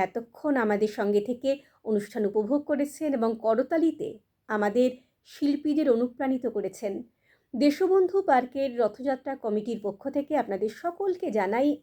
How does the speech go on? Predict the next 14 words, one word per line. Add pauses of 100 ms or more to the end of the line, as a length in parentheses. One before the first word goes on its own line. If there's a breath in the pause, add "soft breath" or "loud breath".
(140)
অনেক
অনেক
ধন্যবাদ। (580)
শুভ
রথযাত্রা। (340 loud breath)
সবাই
ভালো
থাকবেন, (420)
সুস্থ
থাকবেন। (500)
নমস্কার। (680 soft breath)
এইভাবে
তাহলে
তোমরা